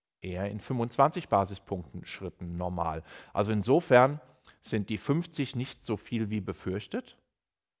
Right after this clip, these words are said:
aber sie sind eigentlich immer noch mehr als früher. Und diese Zinserhöhung wird den Geldmarktzins auf ein Niveau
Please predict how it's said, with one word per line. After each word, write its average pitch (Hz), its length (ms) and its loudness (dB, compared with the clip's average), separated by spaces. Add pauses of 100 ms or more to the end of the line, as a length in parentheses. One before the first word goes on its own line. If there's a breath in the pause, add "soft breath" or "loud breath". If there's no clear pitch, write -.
(340)
aber 101 380 10
sie 117 120 -2
sind 104 240 -4
eigentlich 92 440 -4
immer 92 160 -6
noch 90 200 -6
mehr 92 180 -4
als - 140 -10
früher. 87 420 -6 (480 loud breath)
Und 117 160 -6
diese 135 220 2
Zinserhöhung 170 880 6
wird 120 420 4 (1000)
den 104 120 -2
Geldmarktzins 123 720 0
auf 101 200 -2
ein 101 180 -2
Niveau 101 520 -2